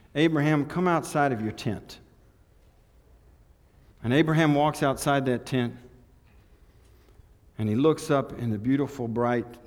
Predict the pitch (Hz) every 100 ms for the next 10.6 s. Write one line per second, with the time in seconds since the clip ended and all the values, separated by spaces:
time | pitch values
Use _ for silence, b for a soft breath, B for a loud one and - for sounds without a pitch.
0 | - 117 117 - - 107 107 104 95 -
1 | - - - _ - _ _ _ _ -
2 | _ b b b b b _ _ _ _
3 | _ _ _ - - - _ _ _ -
4 | - 113 104 123 123 120 131 120 - 107
5 | 104 101 98 95 - - - - _ _
6 | _ _ b b b b 120 143 165 170
7 | 143 147 127 120 - 139 143 139 135 120
8 | 104 - - 165 160 160 131 117 - 147
9 | 127 110 104 - B B B 131 - 117
10 | 98 - 143 127 92 -